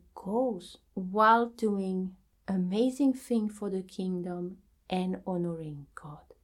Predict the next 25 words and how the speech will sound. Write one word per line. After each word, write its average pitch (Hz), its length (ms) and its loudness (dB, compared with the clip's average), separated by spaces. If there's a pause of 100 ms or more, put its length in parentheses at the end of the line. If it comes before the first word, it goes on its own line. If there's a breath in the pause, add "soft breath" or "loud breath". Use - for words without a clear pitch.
(500)
How 233 260 0
would 269 180 4
you 233 160 0
feel 208 420 0
if 175 180 0
you 196 60 -4
could - 300 -4
do 175 280 0
all 175 220 0
of 170 140 -6
those 156 320 -12
things - 460 -10 (200)
and 185 160 2
stay 185 300 2
true 185 300 -4
to 185 160 -6
your 165 180 0
faith - 500 -6 (220)
as 156 260 -8
well? 151 200 -14 (1600)
So - 140 6
that 254 360 6 (180)
toxic 247 420 2
cycle 190 720 -4 (380)
will 185 180 2